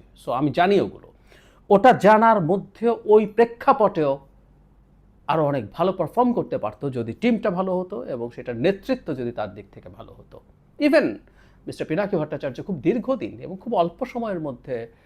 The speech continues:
আহ, he started criticizing the government। আমাদের মনে আছে সাত দিন, দশ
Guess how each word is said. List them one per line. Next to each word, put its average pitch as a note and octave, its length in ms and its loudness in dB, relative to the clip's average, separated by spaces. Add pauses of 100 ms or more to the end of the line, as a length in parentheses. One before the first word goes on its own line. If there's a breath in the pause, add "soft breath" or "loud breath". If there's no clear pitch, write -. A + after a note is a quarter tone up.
(400 soft breath)
আহ, G#2+ 440 -10
he C3 80 -10
started C#3 440 -8
criticizing B2 840 -12
the G2+ 320 -10
government। - 520 -10
আমাদের A2 240 -14
মনে C3 300 -8
আছে A2 280 -16
সাত A2 200 -14
দিন, G2+ 260 -18
দশ G#2 140 -14